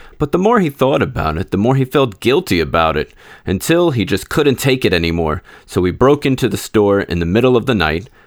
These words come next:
because they, of course, had no intention on killing anyone, so the bomb was set to detonate at exactly two A M. But it was one fifty-seven, and there was no sign of the bomb, for Henry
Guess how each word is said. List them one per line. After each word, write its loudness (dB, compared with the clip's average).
because -2
they, 2
of -4
course, 0
had 0
no 0
intention -2
on -4
killing 0
anyone, -4
so 0
the 0
bomb 0
was 0
set -2
to 0
detonate -2
at -2
exactly -2
two 0
A 4
M. 0
But -2
it 2
was -4
one 0
fifty-seven, -4
and -2
there 2
was -2
no 2
sign -2
of -4
the 2
bomb, -2
for 0
Henry 0